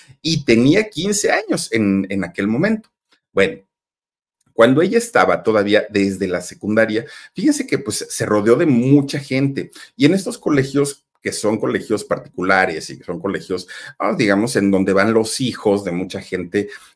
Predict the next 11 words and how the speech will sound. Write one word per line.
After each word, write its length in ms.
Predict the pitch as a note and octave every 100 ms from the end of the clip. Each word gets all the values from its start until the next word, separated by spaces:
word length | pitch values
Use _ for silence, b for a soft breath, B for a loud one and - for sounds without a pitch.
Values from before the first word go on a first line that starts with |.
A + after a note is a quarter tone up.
| -
tanto 380 | E2 D2 F#2
de, 260 | E2 E2+ E2
del 340 | E2 D#2+ E2 F2
mundo 420 | G2 F#2+ A2 -
empresarial, 880 | G2 E2 E2 - D#2+ E2+ E2+ E2+ F2+
deportivo, 880 | F2+ - D#2+ - F#2 F2+ E2+ F2 F2
de 120 | D2
los 200 | D#2 -
espectáculos, 880 | - - - E2+ D#2+ - F2 D2+ -
en 120 | F#2
fin. 220 | C#3+ E3+